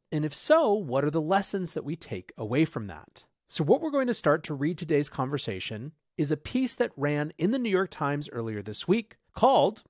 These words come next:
Our Oppenheimer Moment, The Creation of A I Weapons. The piece was written by Alex Karp, the C E O of the pretty controversial Palantir Technologies.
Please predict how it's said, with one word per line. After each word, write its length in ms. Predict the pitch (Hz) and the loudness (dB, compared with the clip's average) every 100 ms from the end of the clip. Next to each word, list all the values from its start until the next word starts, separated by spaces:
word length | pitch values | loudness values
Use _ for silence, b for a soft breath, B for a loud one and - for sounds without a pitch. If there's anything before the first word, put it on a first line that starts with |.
| _ | _
Our 300 | - 113 131 - | -2 2 2 0
Oppenheimer 600 | 101 127 117 107 107 131 | -4 -6 -8 -6 -4 4
Moment, 500 | 240 240 - - - _ _ | 4 4 0 -12 -20 _ _
The 60 | 131 | -16
Creation 640 | - 139 190 170 - 190 | -8 4 4 4 0 -2
of 80 | 190 | -2
A 140 | 110 | -4
I 160 | 101 92 | -6 -4
Weapons. 600 | 110 170 95 - - - _ _ _ | 0 0 -4 -8 -10 -12 _ _ _
The 60 | - | -2
piece 200 | 151 156 | 0 0
was 120 | 123 | -2
written 220 | 147 165 | -2 -2
by 180 | 139 131 - | -2 -2 -2
Alex 320 | 113 117 - | -2 -2 -6
Karp, 420 | - - 226 220 | -2 2 2 2
the 80 | 147 | -4
C 260 | - 220 - 202 | -2 -4 -4 0
E 60 | 160 | 2
O 140 | 160 | 2
of 220 | 143 127 | 2 -2
the 120 | 139 | -4
pretty 340 | 139 - 220 285 | -6 -2 0 0
controversial 720 | - 262 269 233 277 - 185 | 0 -2 -2 -2 -2 0 -2
Palantir 560 | - 120 113 123 - 101 | -2 -4 -4 -6 -10 -12
Technologies. 920 | 107 - 143 170 127 101 98 - | -12 -2 2 2 2 -6 -14 -14